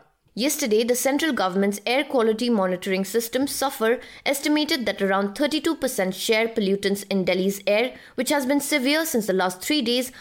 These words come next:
was from farm fires in Punjab, Haryana, Uttar Pradesh, Uttarakhand and other neighbouring areas. Agriculture Department officials have claimed that stubble burning has been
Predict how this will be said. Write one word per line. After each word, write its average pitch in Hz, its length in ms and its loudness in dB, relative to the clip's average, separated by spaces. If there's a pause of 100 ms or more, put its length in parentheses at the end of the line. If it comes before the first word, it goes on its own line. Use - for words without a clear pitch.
(120)
was 254 220 2
from 277 160 0
farm 285 360 0
fires 196 460 2
in 190 180 -2
Punjab, 208 640 0
Haryana, 220 580 0
Uttar 294 300 -2
Pradesh, 247 360 -2
Uttarakhand 269 720 0
and 190 240 -2
other 220 180 2
neighbouring 180 480 0
areas. 170 560 2 (260)
Agriculture 254 540 2
Department 190 500 0
officials 226 520 0
have 196 260 -4
claimed 247 340 0
that 202 140 -4
stubble 277 320 0
burning 226 360 2
has 196 180 -2
been 190 180 -2